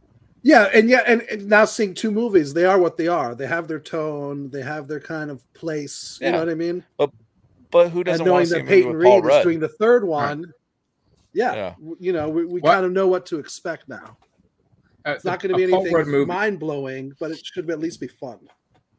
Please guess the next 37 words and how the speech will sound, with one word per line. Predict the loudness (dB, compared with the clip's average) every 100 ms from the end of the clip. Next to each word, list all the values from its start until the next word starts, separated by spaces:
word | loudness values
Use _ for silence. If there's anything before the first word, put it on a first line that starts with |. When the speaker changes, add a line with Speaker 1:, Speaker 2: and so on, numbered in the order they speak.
| _ _ _
Speaker 3:
The | -4
Speaker 2:
Yes. | -4
Speaker 3:
She-Hulk | -2 -2 0
could | 2 0
have |
been | 0 -6
a |
good | -6 -8
movie | -6 -6 -6 -6 -10 -10
if | -10
they'd | -10
have | -10 -8
done | -8 -8
it | -10 _ _ _ _ _ -12
like | -12 -10
the | -12
Ant-Man | -10 -10 -10 -12
movies, | -10 -10 -10 -16 -16 -18 _ _ _ -20
in |
my | -12 -10
opinion. | -10 -14 -20 -20 -14
It | -10
would | -8
have | -6
been | -6 -8
fun | -6 -6 -6 -8
to | -10
watch | -6 -4 -6 -12 -20 _ _ _ -14
as | -12
a | -8
movie | -8 -6 -6 -8 -12 _ _ -16
in | -14
the |
summertime | -10 -8 -6 -6 -4 -4 -4 -8
or | -10 -10 -8 -12 _ _ _
whatnot, | -10 -10 -8 -8 -8
but | -10 -12